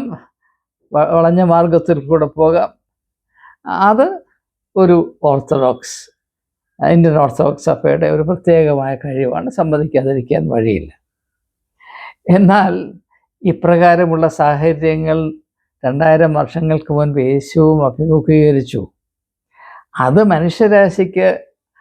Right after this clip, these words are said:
അപമാനവും അപകടവും നഷ്ടവും മാത്രം നൽകുവാൻ പര്യാപ്തമാണെന്ന് അറിഞ്ഞിട്ട് മനുഷ്യരുടെ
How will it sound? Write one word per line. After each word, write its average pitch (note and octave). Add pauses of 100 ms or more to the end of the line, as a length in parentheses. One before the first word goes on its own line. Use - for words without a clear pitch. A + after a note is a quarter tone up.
(180)
അപമാനവും F3+
അപകടവും E3 (120)
നഷ്ടവും F#3+
മാത്രം C#3+
നൽകുവാൻ E3+
പര്യാപ്തമാണെന്ന് D3+
അറിഞ്ഞിട്ട് B2+ (640)
മനുഷ്യരുടെ F#3